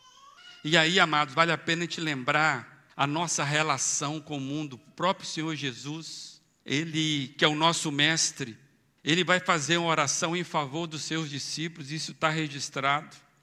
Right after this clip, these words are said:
E nós temos informação muito importante sobre essa relação do mundo com a gente, da gente com o mundo.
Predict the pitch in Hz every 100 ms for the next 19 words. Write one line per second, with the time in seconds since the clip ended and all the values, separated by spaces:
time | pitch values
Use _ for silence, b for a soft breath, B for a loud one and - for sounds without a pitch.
0 | - 147 170 - 185 185 170 165 175 170
1 | 147 - 170 185 180 - 151 139 170 180
2 | - - 175 170 175 160 170 175 151 175
3 | 147 - - 180 180 156 156 151 190 170
4 | 165 147 123 143 175 156 160 127 175 196
5 | - 185 170 233 190